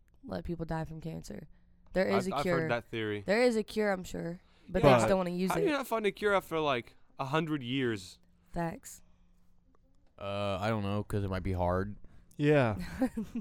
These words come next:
Speaker 1: But I feel like we can
Speaker 4: 'Cause
Speaker 1: do
Speaker 4: can-,
Speaker 1: anything.
Speaker 4: 'cause cancer's a baddie baddie.
Speaker 1: Bro, we went to space where you can't even
Speaker 2: Exactly.
Speaker 1: breathe.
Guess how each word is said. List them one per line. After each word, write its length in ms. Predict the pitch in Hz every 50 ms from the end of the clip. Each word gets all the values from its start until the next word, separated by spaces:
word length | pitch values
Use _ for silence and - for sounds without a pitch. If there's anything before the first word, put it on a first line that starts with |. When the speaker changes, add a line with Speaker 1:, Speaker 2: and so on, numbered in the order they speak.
| - - 202 - - - 226 277 277 247 - - - - - -
Speaker 1:
But 140 | - 220 262
I 120 | - -
feel 140 | - 254 247
like 60 | 254 233
we 80 | 226
can 140 | - 262 226
Speaker 4:
'Cause 80 | - 190
Speaker 1:
do 20 | 196
Speaker 4:
can-, 80 | 196 170
Speaker 1:
anything. 380 | - 180 - - 170 160 156
Speaker 4:
'cause 160 | 156 143 - -
cancer's 400 | - 123 127 123 - 131 113 107
a 80 | 101
baddie 360 | 82 101 101 104 104 110 113
baddie. 360 | 107 117 117 117 117 120 123 120
Speaker 1:
Bro, 200 | 208 202 190 180
we 120 | 185 196
went 200 | 190 202 208 196
to 120 | - 190 180
space 840 | - - - - - 180 185 185 185 175 160 165 160 - - - -
where 80 | 120 123
you 160 | - 202 -
can't 160 | 120 123 - - 190
even 60 | 190 190
Speaker 2:
Exactly. 140 | - 180
Speaker 1:
breathe. 560 | 175 175 175 180 180 175 170 160 156 160 156